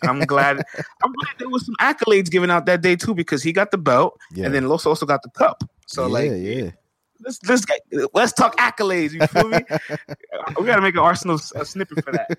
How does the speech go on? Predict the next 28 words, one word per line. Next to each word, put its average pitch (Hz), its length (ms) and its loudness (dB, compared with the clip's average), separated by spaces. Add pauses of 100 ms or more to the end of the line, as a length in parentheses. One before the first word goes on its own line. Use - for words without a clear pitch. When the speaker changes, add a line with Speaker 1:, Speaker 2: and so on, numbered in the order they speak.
Speaker 2:
<laughs> - 400 -10
Let's 101 240 -14
talk 95 220 -16
Speaker 1:
But 135 240 -12
Speaker 2:
accolades. 80 400 -18
Facts. 95 480 -14
Speaker 1:
I, 165 300 -12
I, 151 180 -6
en-, 156 200 -14
I 151 160 -6
enjoy 156 440 2
there 139 160 4
being 135 260 0
some 127 160 -8
kind 131 180 0
of 110 60 -2
highlights 139 380 2
for 113 80 -10
people 117 280 -8
having, 113 380 -4 (460)
or 127 180 2
incentives, 123 500 2
or 113 120 0
just 113 260 -8
titles, 127 360 2
just 120 160 -6
to 123 60 -6
stamp, 135 520 0